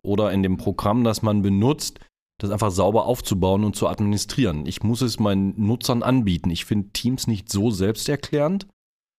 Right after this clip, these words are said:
Da mal irgendwas rumzufummeln, damit meine Teammitglieder das irgendwie machen, kann's nicht sein. Ich erwarte von meinen Teammitgliedern, dass sie inhaltlich gute Arbeit zum Projekt liefern. Das heißt, der Projektleiter oder seine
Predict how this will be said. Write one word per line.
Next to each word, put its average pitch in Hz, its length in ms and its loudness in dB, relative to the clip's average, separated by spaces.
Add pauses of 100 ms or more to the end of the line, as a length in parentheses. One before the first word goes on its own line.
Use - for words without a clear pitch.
(100)
Da 107 100 2
mal 113 120 2
irgendwas 127 500 2
rumzufummeln, 156 840 2
damit 120 260 2
meine 113 320 2
Teammitglieder 139 640 0
das 104 100 0
irgendwie 120 340 2
machen, 117 280 2
kann's 120 320 -2
nicht 104 220 -2
sein. 80 340 0 (380)
Ich - 40 -6
erwarte 101 340 0
von 110 160 0
meinen 95 260 0
Teammitgliedern, 135 760 0
dass 113 140 0
sie - 180 -4 (120)
inhaltlich 143 720 0
gute 131 400 -2
Arbeit 123 360 0
zum 107 180 0
Projekt 107 460 0
liefern. 117 440 0 (460)
Das 95 120 -4
heißt, 113 260 -2
der 107 140 0
Projektleiter 101 1000 -2
oder 107 320 0
seine 98 460 0